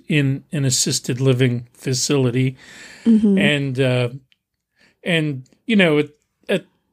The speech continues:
Speaker 1: sh-, she was definitely, uh, you know, it was like her own apartment and,
Speaker 2: Mm-hmm.
Speaker 1: you know, et cetera, and so, but we got the grand tour of everything. I'm like,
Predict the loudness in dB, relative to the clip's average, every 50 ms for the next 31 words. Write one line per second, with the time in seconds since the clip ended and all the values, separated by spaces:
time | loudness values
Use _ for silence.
0 | _ _ _ _ _ -18 -16 -14 -12 -12 -12 -14 -16 -16 -14 -10 -6 -4 -4 -4
1 | -2 0 0 0 0 0 -4 -6 -6 -4 -4 -4 -4 -6 -6 -6 -4 -2 -2 -2
2 | -4 -4 -6 -6 -6 -4 -4 -4 -4 -4 -6 -8 -12 _ _ _ _ _ _ 2
3 | 2 4 4 2 0 -2 -2 -2 -4 -2 -2 -2 0 0 2 2 0 -2 -2 -2
4 | 0 0 0 0 -4 -6 -6 -6 -8 -8 -8 -8 -6 -6 -4 0 2 4 4 4
5 | 4 4 4 4 2 0 0 -4 -4 -2 -2 0 0 -2 -2 -6 -10 -12 -8 -6
6 | -6 -6 -6 -8 -8 -6 -2 0 0 -2 -2 -4 -8 -4 -2 -2 0 -2 -2 -4
7 | -8 -10 -6 -4 -2 -2 -2 0 -2 -2 -2 -2 -4 -4 -4 -4 -4 -6 -6 -8
8 | -8 -10